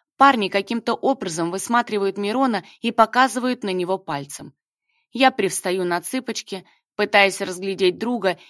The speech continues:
и вижу, как он садится в красную машину. Очень дорогую по виду. От неё, виляя бёдрами, отходит высокая блондинка, и я поджимаю губы. Это она,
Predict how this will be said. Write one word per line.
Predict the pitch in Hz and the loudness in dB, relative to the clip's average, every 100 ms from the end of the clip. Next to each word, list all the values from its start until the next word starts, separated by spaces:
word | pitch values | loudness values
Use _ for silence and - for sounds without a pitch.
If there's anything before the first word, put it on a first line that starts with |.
| _ | _
и | 214 | -4
вижу, | 233 247 208 | 0 0 0
как | 185 175 | -2 -2
он | 185 | -4
садится | 170 185 180 220 180 | -2 -4 -4 -6 -8
в | - | -8
красную | 196 180 185 175 | -4 -4 -4 -6
машину. | 180 185 - 156 147 151 _ _ _ - | -4 -4 -6 -8 -10 -14 _ _ _ -6
Очень | 208 208 202 | -4 -2 -2
дорогую | 202 220 214 214 147 | 0 0 0 -4 -4
по | 147 160 | -4 -6
виду. | 160 143 147 - _ _ _ - | -6 -8 -12 -18 _ _ _ 0
От | 180 175 | 0 2
неё, | 185 180 208 240 - _ - | -2 -2 -2 -4 -8 _ -4
виляя | 190 240 277 208 | 0 4 4 2
бёдрами, | 165 220 214 226 220 220 - | 0 -2 -2 -2 -4 -8 -6
отходит | - 220 320 285 220 | -4 -2 0 0 -2
высокая | 214 - 262 220 | -4 -4 -2 -2
блондинка, | 180 175 170 160 254 254 226 202 _ - | 0 0 0 -2 -2 0 -2 -6 _ -8
и | |
я | 220 254 | -2 0
поджимаю | 262 165 175 175 180 185 | 0 -4 -4 -2 -2 -4
губы. | 165 165 147 147 143 _ _ _ _ | -6 -8 -8 -10 -14 _ _ _ _
Это | 180 180 185 185 | -10 -4 -4 -2
она, | 185 208 226 | -4 -6 -8